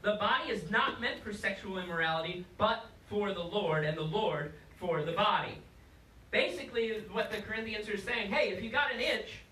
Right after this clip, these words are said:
scratch it. If you got an itch, scratch it." Sex becomes more than, uh, less than what God intended it to be. It becomes simply a hunger to the Corinthians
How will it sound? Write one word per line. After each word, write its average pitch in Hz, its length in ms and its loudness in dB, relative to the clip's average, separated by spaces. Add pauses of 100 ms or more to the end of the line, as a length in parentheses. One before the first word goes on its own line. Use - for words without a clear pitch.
scratch - 520 0
it. - 200 -4 (880)
If 226 80 -6
you 254 80 -8
got 320 220 2
an 349 180 0
itch, - 140 0
scratch 330 420 0
it." 202 160 -2
Sex 311 320 -2
becomes 262 480 -2 (240)
more 233 640 2 (220)
than, 220 400 0
uh, 214 400 0
less 320 300 0
than 247 240 0
what 247 160 0
God 240 240 4
intended 240 360 -2
it - 160 2
to - 120 2
be. 180 240 0
It 185 100 -2
becomes 220 400 -4
simply 247 400 -2
a - 60 -2
hunger 196 800 0 (300)
to 226 100 -6
the 202 140 0
Corinthians 165 960 -2